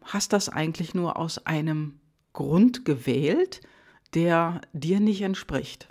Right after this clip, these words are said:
Also ich war beeinflusst auch durch andere oder durch andere Dinge. Und die Frage ist, wie ist das denn bei dir? Nimmst du die Dinge vor? Ich meine, du musst sie jetzt nicht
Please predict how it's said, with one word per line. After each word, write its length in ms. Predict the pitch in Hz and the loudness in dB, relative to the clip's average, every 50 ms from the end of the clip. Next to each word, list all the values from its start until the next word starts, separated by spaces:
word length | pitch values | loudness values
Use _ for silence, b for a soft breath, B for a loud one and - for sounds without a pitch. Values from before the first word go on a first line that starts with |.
| _ _ _ _ _ _ _ _ _ _ _ _ - - - | _ _ _ _ _ _ _ _ _ _ _ _ -8 -4 -2
Also 160 | 170 170 - | 0 0 0
ich 180 | - 156 160 | 0 0 2
war 160 | 170 175 175 160 | 2 2 4 6
beeinflusst 840 | 147 139 123 190 220 233 240 - 208 202 220 - - - - _ - | 6 4 6 6 4 4 4 4 2 2 2 0 -4 -12 -8 _ 2
auch 400 | 139 139 143 156 185 202 - - | 4 6 6 6 6 4 2 -4
durch 480 | - - 170 180 196 208 202 - - - - | -6 -4 -2 0 0 -2 -4 -6 -10 -8 -4
andere 480 | - 147 160 170 175 185 180 175 - - | -2 -2 0 -2 -2 -2 -4 -4 -2 -2
oder 220 | 170 147 160 160 | 0 2 2 2
durch 280 | 160 165 160 - - - | 2 0 -4 -4 -8 -6
andere 360 | 151 139 139 139 156 165 165 | -4 -2 -2 -2 -2 -4 -4
Dinge. 360 | - 147 131 131 127 131 - B B B B B B B B B B B B _ | -2 -2 -2 -2 -2 -4 -6 B B B B B B B B B B B B _
Und 220 | - 196 190 190 | 8 10 10 8
die 80 | 202 196 | 4 0
Frage 400 | - - - 160 160 175 - - | -2 -2 -4 -2 -2 0 0 0
ist, 320 | - - 196 - - - | 0 0 -2 -2 -4 -4
wie 140 | 156 160 - | -6 -6 -4
ist 340 | - - 220 220 - - - | 0 2 2 2 2 0 0
das 260 | 226 233 233 - - | 0 0 -2 -4 -4
denn 280 | - 180 185 185 185 170 | -2 -2 -2 -2 -2 -4
bei 200 | 175 170 165 165 | -2 -2 -2 -4
dir? 460 | 165 202 226 277 370 226 147 151 - - - _ _ _ _ _ _ _ _ _ _ _ _ _ _ _ _ _ _ _ _ _ _ B B B B B B B B B B - | -2 2 4 4 4 4 2 0 -4 -12 -20 _ _ _ _ _ _ _ _ _ _ _ _ _ _ _ _ _ _ _ _ _ _ B B B B B B B B B B -2
Nimmst 380 | 156 190 214 247 - - - 254 | 2 6 6 6 6 6 4 4
du 100 | 240 214 | 4 4
die 180 | 202 208 180 | 4 4 4
Dinge 280 | 160 185 190 185 170 160 | 4 4 2 2 2 0
vor? 460 | - - - 151 151 160 180 247 330 349 - - - | -2 -2 -2 0 2 2 2 2 0 -2 -6 -12 -16
Ich 120 | - - - | -10 -6 -2
meine, 240 | 170 160 160 151 143 | 0 0 0 0 -2
du 80 | 143 | 0
musst 300 | 147 170 180 - - - | 0 0 0 0 -4 -6
sie 100 | - 156 | -2 0
jetzt 260 | 151 139 - - - | 0 0 0 -2 -2
nicht 380 | 165 170 185 180 - - - | 0 2 0 0 -2 -6 -14